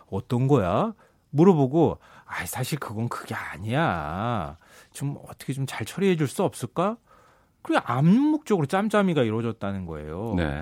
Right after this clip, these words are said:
Speaker 1: 그러니까 이런 일들이 그동안에 많이 벌어졌으니까
Speaker 2: 음.
Speaker 1: 어, 굉장히 아, 조직적인 비리고 거기다가 그러니까 엄청난 여론의 비판을 받았죠.
Speaker 2: 네.
Speaker 1: 그래서 김상조 공정위원장이 대국민 사과와 함께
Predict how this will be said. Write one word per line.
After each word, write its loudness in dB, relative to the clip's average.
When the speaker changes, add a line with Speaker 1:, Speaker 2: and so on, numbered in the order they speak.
Speaker 1:
그러니까 2
이런 6
일들이 2
그동안에 2
많이 -2
벌어졌으니까 -2
Speaker 2:
음. -4
Speaker 1:
어, -14
굉장히 4
아, -2
조직적인 4
비리고 -6
거기다가 -6
그러니까 -2
엄청난 -2
여론의 -4
비판을 -8
받았죠. -8
Speaker 2:
네. 0
Speaker 1:
그래서 -4
김상조 4
공정위원장이 0
대국민 4
사과와 0
함께 -2